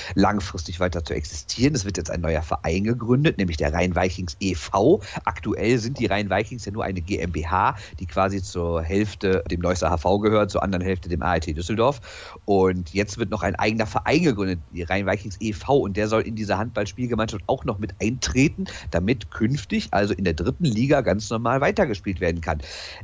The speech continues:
Eine ganz andere Sache spielt da aber meiner Meinung nach auch noch eine Rolle und über die haben wir jetzt noch gar nicht gesprochen. Es gibt ja eine Klage, nämlich der Gesellschafter der Rhein-Vikings, Thomas Koblenzer. Beim Neusser H V war der schon der maßgebliche Geldgeber.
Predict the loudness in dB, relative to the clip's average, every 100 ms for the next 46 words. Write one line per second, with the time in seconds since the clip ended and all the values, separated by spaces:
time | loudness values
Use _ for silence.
0 | -6 -2 2 2 2 0 2 2 2 2
1 | -2 -6 -6 0 2 2 2 2 0 0
2 | 0 0 0 -2 -4 -4 -4 -2 0 4
3 | 4 2 0 -2 -2 2 2 0 -4 -2
4 | -4 -4 -10 -8 -6 -6 -6 -4 0 0
5 | 0 -2 0 2 2 0 -6 -10 -12 -8
6 | -8 -4 0 0 0 -8 -20 -20 -6 0
7 | 2 4 2 0 -4 -4 -6 -10 -10 -20
8 | -8 -4 -2 -2 -4 -2 -2 -2 -6 -10
9 | -12 -16 -6 0 0 0 2 2 2 -6
10 | -8 -14 -16 -4 -2 2 0 0 -2 2
11 | 2 4 2 0 -2 -4 -2 -2 -2 -4
12 | -8 -6 -6 -6 -2 0 0 2 4 4